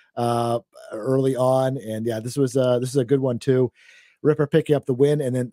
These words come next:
you know, really kind of the story about this is afterward, Anthony Green comes charging in from the front door. You never know where wrestlers are gonna appear from. And then, uh, and takes out Ripper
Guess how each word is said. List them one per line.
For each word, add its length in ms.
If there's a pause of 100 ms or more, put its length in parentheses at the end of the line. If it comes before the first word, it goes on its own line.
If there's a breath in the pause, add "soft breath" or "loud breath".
you 80
know, 80
really 240
kind 160
of 60
the 40
story 300
about 260
this 160
is 260
afterward, 600
Anthony 340
Green 300
comes 240
charging 600
in 180
from 140
the 80
front 260
door. 300
You 100
never 240
know 120
where 100
wrestlers 400
are 20
gonna 140
appear 280
from. 300 (540 soft breath)
And 160
then, 180
uh, 240
and 100
takes 300
out 180
Ripper 400